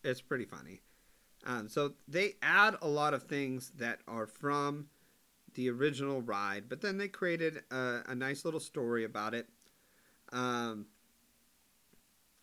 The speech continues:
I, so my, my, my review of this is I enjoyed it. I really, I really had fun with it. Um, it was good to see an actual original,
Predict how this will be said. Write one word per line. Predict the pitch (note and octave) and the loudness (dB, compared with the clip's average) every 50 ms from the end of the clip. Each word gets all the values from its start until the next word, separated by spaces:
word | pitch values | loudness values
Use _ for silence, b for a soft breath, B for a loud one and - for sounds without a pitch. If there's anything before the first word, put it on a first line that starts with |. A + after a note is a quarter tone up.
| _ - | _ 0
I, | B2 D#3+ A#3 C4+ - - | 6 6 6 6 4 -2
so | - - E3 C#3+ - - - _ _ _ - | -2 0 0 0 0 -2 -10 _ _ _ -8
my, | - C#3 D3+ F3 F#3 F#3+ E3+ - - | 0 4 6 6 6 6 4 0 -2
my, | D#3 D3+ D#3+ D#3+ D#3+ - - _ _ _ - _ _ - - - _ - | 0 2 4 4 4 0 -4 _ _ _ -20 _ _ -20 -20 -20 _ 0
my | D3+ D#3+ F#3+ | 4 6 6
review | G3+ F#3 D#3+ D3 D3+ D#3 D#3 D3+ | 6 6 4 4 4 4 4 4
of | C#3+ C3 | 2 2
this | C3 B2+ B2+ B2+ - _ - | 0 0 -2 -2 -6 _ -4
is | D3+ C3 B2+ - - C3 | -2 -2 -2 -2 0 2
I | D3+ | 2
enjoyed | D#3 D3 B2+ A#2 G2+ F2+ - | 2 2 0 -2 -4 -4 -10
it. | - _ _ - - _ _ _ _ - - - | -18 _ _ -20 -20 _ _ _ _ -16 -6 -4
I | B2 | -4
really, | A#2 A2+ C3 C#3+ D3 D3+ D#3 D3 D3 - - | 0 2 4 4 4 6 4 2 2 2 0
I | A#2+ B2 | 2 2
really | B2 A#2+ B2 C3 C3+ C3+ C3+ C3 B2+ | 2 4 4 4 6 6 6 4 2
had | G#2+ G2+ A#2+ A2 A#2 - | 0 0 -2 -4 -2 0
fun | - E3 F3+ F3+ | 2 2 4 4
with | F3 E3+ - | 2 4 4
it. | F3+ F#3 F#3 - - - - - _ _ _ _ _ - | 2 2 2 -4 -20 -20 -20 -20 _ _ _ _ _ -2
Um, | A#2+ B2 B2 A#2+ A2+ - - | 2 2 2 2 0 -2 -2
it | D3 D3 C#3+ | 0 0 2
was | C3+ B2 - | 2 0 -4
good | - C3 C3 D#3+ E3+ F3 E3+ E3 | -4 0 2 4 4 2 2 -2
to | D3 B2+ | -6 -6
see | - - - - E3 D#3+ D#3 D#3 D3+ D3+ D#3 D3 - - - | -6 -8 -6 -4 -4 -4 -2 -2 0 0 0 -2 -4 -6 -6
an | B2 A#2 A#2 - - - | -4 -4 -4 -4 -4 -2
actual | C#3 C3 C3 - - D3 C3+ C3 C3+ C3 - - A2+ A2 A2+ A#2+ | 0 0 -2 -2 -2 -2 0 0 0 -2 -2 -4 -6 -6 -2 0
original, | C#3 D#3 D3+ C3 C#3+ C#3+ C#3+ C#3 C#3 C#3 C3+ C3+ C3 C3 | 2 2 2 0 0 0 2 2 2 2 2 0 0 -4